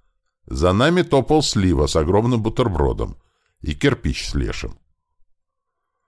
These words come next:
«Да ладно вам!» — с набитым ртом ответил Слива. «Мне Наташка с собой вон наделала», —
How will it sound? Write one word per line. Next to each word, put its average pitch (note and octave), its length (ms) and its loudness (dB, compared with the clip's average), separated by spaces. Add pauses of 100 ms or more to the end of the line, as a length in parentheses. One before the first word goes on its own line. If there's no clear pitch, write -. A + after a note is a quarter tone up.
(220)
«Да C#2 140 -2
ладно F2+ 520 4
вам!» — D#2+ 400 2 (400)
с - 120 -10
набитым A#1+ 480 -4
ртом C#2 280 -4
ответил B1+ 420 -6
Слива. A1 380 -8 (320)
«Мне F#2+ 180 2
Наташка F#2+ 520 0
с - 100 -8
собой F#2+ 340 2
вон C#2 240 0
наделала», — A#1+ 680 -2